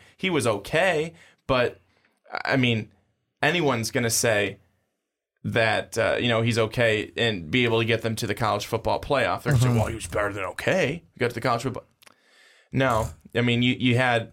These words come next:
Speaker 1: again, your defense. Clemson thrives
Speaker 2: One of
Speaker 1: on their, on their defense.
Speaker 2: Defense, one of the top coaches in college football. It's like, it wasn't just your quarterback.
Speaker 1: Exactly. But I think this year, their
Speaker 2: Mm-hmm.
Speaker 1: defense, which is grade A, grade A plus,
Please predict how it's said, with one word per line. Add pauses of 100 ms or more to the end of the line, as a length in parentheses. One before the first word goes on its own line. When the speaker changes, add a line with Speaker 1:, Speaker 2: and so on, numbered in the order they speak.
(120)
Speaker 1:
again,
your
defense.
Clemson
thrives
Speaker 2:
One
of
Speaker 1:
on
their,
on
their
defense.
Speaker 2:
Defense,
one
of
the
top
coaches
in
college
football.
It's
like,
it
wasn't
just
your
quarterback.
Speaker 1:
Exactly.
But
I
think
this
year, (400)
their
Speaker 2:
Mm-hmm.
Speaker 1:
defense,
which
is (240)
grade
A, (200)
grade
A
plus,